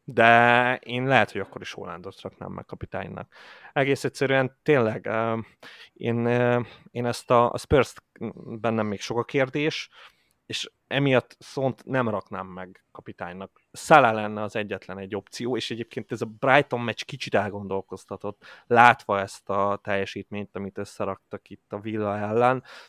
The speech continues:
de azért Brighton ellen idegenben nem fogom megrakni a Salát. Öm, de közben meg, ahogy most itt kimondtam, félig tetszik, de nem,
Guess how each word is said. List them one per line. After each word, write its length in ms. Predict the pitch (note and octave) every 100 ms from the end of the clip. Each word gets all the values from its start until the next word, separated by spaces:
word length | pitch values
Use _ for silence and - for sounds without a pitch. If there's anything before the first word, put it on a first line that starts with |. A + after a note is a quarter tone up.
| _
de 220 | G#2+ G#2+
azért 300 | G#2+ A2 G#2+
Brighton 400 | G#2+ B2+ B2+ B2
ellen 220 | A2 G#2+
idegenben 480 | G2+ A2+ A2 G#2+ G#2
nem 160 | G2+ F#2+
fogom 240 | - F#2+
megrakni 440 | F2+ F#2+ F#2 -
a 60 | -
Salát. 500 | - F2+ G#2 A2+ - _ - - - - _
Öm, 360 | A#2 A2 G#2+ - - _ _ F#2 G2+ B2+
de 100 | B2
közben 400 | - B2+ B2+ B2+
meg, 160 | B2 -
ahogy 260 | - B2+
most 200 | A#2+ A2+
itt 100 | A2+
kimondtam, 600 | - C#3 B2+ A2 B2 A#2 - _ _ -
félig 360 | D#3+ C#3 A#2
tetszik, 600 | - B2+ B2 - D3 - - - - - A#2+ -
de 260 | - A2
nem, 240 | G#2+ G2